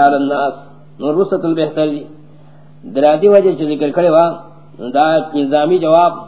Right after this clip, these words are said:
هر کدی شافعی دې په کار د بحین د جنازه کې جنازه کون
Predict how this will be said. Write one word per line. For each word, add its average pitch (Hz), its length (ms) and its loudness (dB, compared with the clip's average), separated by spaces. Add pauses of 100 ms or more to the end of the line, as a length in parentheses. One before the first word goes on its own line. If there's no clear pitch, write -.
(840)
هر 165 180 -2
کدی 180 320 2
شافعی 175 460 0
دې 208 120 2
په 175 80 -2
کار 180 180 2
د 175 140 -4
بحین 170 300 0
د 175 80 -4
جنازه 156 400 -2
کې 202 120 2 (120)
جنازه 156 360 0
کون 151 320 0